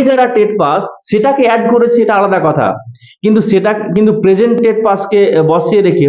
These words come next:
পরবর্তী একটা টেট নিয়ে সেটাকে মার্জ করবে, এটা কিন্তু আমরা দেখিনি, ঠিক আছে? তো দেখার বিষয় এখন টেট দু হাজার তেইশ এর, আহ, ফলাফল প্রকাশিত হওয়ার আগে যদি টেট বাইশ এর ইন্টারভিউ নোটিফিকেশন দিয়ে দেয়,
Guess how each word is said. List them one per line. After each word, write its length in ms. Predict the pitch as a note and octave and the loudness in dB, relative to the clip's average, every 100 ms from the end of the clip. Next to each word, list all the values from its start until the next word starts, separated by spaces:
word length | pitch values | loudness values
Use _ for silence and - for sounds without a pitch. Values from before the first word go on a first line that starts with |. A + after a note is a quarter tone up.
| C#3+ | 0
পরবর্তী 400 | D#3+ A#3 A#3+ A#3+ A3+ | 0 2 2 0 -2
একটা 160 | A3 G#3+ | -2 -2
টেট 140 | G#3 F#3+ G3 | 0 0 2
নিয়ে 140 | F#3 | 2
সেটাকে 260 | F3 F3 F3+ D3 | 2 0 0 0
মার্জ 200 | C#3+ D3+ C3+ F3+ | 0 -2 -2 0
করবে, 240 | D#3+ C3+ F3 - - _ - | 2 2 -2 -6 -14 _ -6
এটা 120 | E4 D4+ | -2 0
কিন্তু 160 | B3+ G3+ | 2 2
আমরা 140 | E3+ D3+ C#3 | 0 0 0
দেখিনি, 320 | C#3 A#2+ F#2+ - - - | 0 0 0 -4 -8 -2
ঠিক 120 | B3+ | 0
আছে? 140 | D4+ C#4 D3+ - - | 0 0 -2 -6 -4
তো 60 | F#3+ | -2
দেখার 260 | F#3 F#3+ B3 A3 | 0 0 0 0
বিষয় 240 | G#3 A#3+ G3+ | 0 0 0
এখন 200 | E3+ G#3+ A#3 A#3 | 0 0 0 0
টেট 160 | F#3 F3 | 0 0
দু 40 | F#3 | 0
হাজার 180 | G3 G3+ G3+ | 0 -2 0
তেইশ 220 | E3+ F3+ F3+ | 0 2 0
এর, 80 | D#3+ D#3+ D#3+ - - | 0 -2 -4 -8 -6
আহ, 100 | C3 C3+ | -4 -2
ফলাফল 400 | E3+ F#3+ G3+ G#3 G3+ | 0 0 0 -2 0
প্রকাশিত 420 | E3 F3+ F3+ F3 F#3+ | -2 -2 -2 -2 0
হওয়ার 220 | F3 F3 F3 - | 0 0 -4 -4
আগে 200 | E3+ F3+ - F#3+ - _ B2+ | 0 2 0 -2 -8 _ 0
যদি 160 | D3 E3+ E3+ | 2 0 0
টেট 200 | G#3+ A3+ F3+ | 2 2 2
বাইশ 260 | F#3 F#3 F3+ F#3 | 0 0 0 0
এর 60 | F3+ D#3+ | 0 0
ইন্টারভিউ 340 | D#3+ F3 F3+ D3+ | 0 2 2 2
নোটিফিকেশন 560 | D3 F3 F#3 F3+ F#3+ F#3 C#3 | 0 0 0 0 0 0 2
দিয়ে 180 | G3 A#3 | 2 2
দেয়, 180 | F3 C#3+ | 2 0